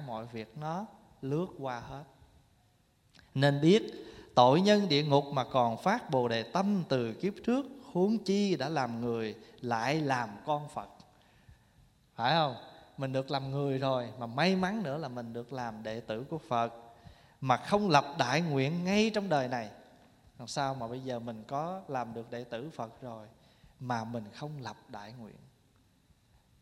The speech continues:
Mà ngày nào mình tụng kinh mình cũng đọc nghe lớn lắm nha. Lại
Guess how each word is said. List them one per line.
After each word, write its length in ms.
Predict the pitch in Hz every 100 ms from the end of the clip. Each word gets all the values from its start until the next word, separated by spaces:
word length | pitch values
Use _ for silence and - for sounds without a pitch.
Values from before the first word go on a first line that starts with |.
| _ _ _ _ _
Mà 100 | 123
ngày 280 | 123 123 123
nào 100 | 123
mình 140 | 120 120
tụng 160 | 120 139
kinh 220 | 156 147
mình 100 | 123
cũng 180 | 123 160
đọc 240 | 127 120 151
nghe 160 | 156
lớn 260 | 160 202 240
lắm 200 | 208 196
nha. 180 | 165 151 - _ _ _ _ _ _ _ 127
Lại 540 | 117 110 123 143